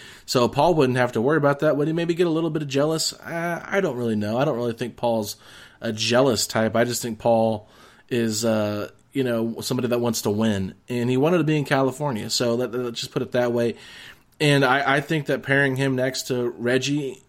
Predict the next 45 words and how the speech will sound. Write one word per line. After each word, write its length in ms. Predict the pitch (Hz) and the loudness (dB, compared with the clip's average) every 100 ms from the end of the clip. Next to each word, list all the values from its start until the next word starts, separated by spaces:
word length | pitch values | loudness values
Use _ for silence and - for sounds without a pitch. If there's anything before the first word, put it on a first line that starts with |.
| _ 120 | _ -6
makes 200 | 120 131 | -4 -2
a 40 | |
lot 140 | 123 | -2
of 60 | 123 | 0
sense 180 | 139 127 | -2 -4
with 240 | 123 120 | -4 -2
Victor, 360 | 120 127 151 135 | -2 -2 -2 0
and 80 | 123 | 2
that's 180 | 127 | 0
why 140 | 123 117 | 0 0
I'm 100 | 151 | 0
gonna 160 | 135 | -2
put 180 | 113 127 | -2 -2
him 100 | 120 | -2
at 100 | 120 | -2
my 180 | 117 117 | -2 -4
power 300 | 113 123 123 | 0 2 2
forward. 480 | 120 175 180 143 135 - - - - - | 2 4 6 6 4 -4 -20 -20 -16 0
Not 280 | 160 214 220 | 4 4 4
to 120 | 165 | 2
stick 280 | - 196 175 | 4 4 4
it 100 | 127 | 0
to 100 | 139 | 0
him 100 | 131 | 0
and 100 | 123 | 0
say, 140 | 123 | 0
"Hey, 180 | 123 131 | 2 2
play 220 | - 127 | 4 2
this," 200 | 120 143 | 4 2
but 140 | 123 127 | 4 4
I 100 | 151 | 4
think 280 | 180 165 123 | 2 -2 0
really 460 | 147 165 131 117 - - - - _ | 2 4 4 2 -6 -20 -20 -20 _
back 380 | 120 147 190 196 | -2 2 2 2
when, 420 | 190 165 143 135 - - | 2 2 0 -2 -10 -4
back 280 | 131 170 196 | 0 2 2
when 120 | 175 | 2
Larry 140 | 160 | 4
Bird 200 | 147 143 | 4 6
asked 300 | 120 110 107 | 4 2 0
him, 140 | 117 117 | -4 -4
it 220 | 113 117 | -4 -4
hadn't 380 | 113 156 156 113 | 0 2 2 -2
fully 420 | - 147 147 135 | -4 0 2 0
transitioned 960 | 135 - 143 135 120 127 120 110 101 | -2 0 2 2 2 2 2 -2 -4